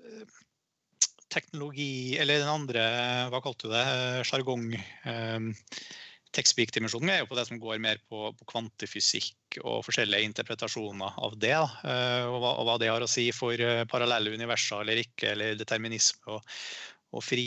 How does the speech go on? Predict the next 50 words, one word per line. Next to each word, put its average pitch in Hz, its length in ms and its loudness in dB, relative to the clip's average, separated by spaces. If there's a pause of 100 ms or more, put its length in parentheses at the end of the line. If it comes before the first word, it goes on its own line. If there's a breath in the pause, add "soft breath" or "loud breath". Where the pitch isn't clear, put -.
vilje. 131 260 0
Jeg, - 380 -2
jeg - 720 -18
føler 165 140 -4
også 127 120 -8
at 143 80 -2
det 165 60 0
her 208 100 2
er 226 60 -4
liksom 151 220 -10
tema 117 360 0
som 139 320 -10
blir 143 200 -6
lefla 120 440 -4
med 135 140 0
ganske 147 260 -6
mye 151 320 -4
i 185 80 -2
serien 170 200 2
her, 180 80 0
selvfølgelig, 175 340 0
og 143 80 -4
som 151 140 -6
blir, 143 360 2
blir 139 120 -2
tatt 156 160 0
opp 110 120 -4
mye, 165 120 0
men 185 160 0 (720 loud breath)
det 135 80 8
slo 170 240 6
meg 131 160 4
egentlig 147 160 -2
når 143 80 2
jeg - 60 -2
satt - 140 -8
og 151 40 -2
så 160 240 2
på 185 120 2
det, 135 120 4
at - 240 -10 (240)
egentlig 120 540 2
så, 202 160 -2 (420)
ja, 175 280 4
det 175 120 2
handler 160 320 -2
litt 180 200 -4
om 180 100 -4
fri 160 340 0
vilje 127 400 2